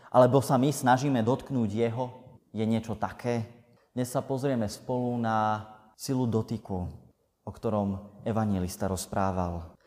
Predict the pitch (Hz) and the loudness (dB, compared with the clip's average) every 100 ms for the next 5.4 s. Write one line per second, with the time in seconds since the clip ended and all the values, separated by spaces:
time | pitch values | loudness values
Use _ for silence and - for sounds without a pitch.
0 | - - 139 147 175 151 139 - 127 127 | -14 4 4 6 2 0 -2 -2 -2 0
1 | 123 120 - 151 147 - 123 107 147 127 | 0 0 -8 -4 -4 -4 -6 -2 0 0
2 | 123 - - - 113 123 131 127 113 - | -2 -4 -20 -8 2 6 8 6 4 -2
3 | 92 82 - _ - - 139 151 143 143 | -8 -10 -18 _ -20 0 6 6 6 6
4 | 160 170 160 160 170 165 151 143 - 139 | 6 6 2 4 4 4 0 0 -2 0
5 | 135 131 143 117 | 2 4 2 -4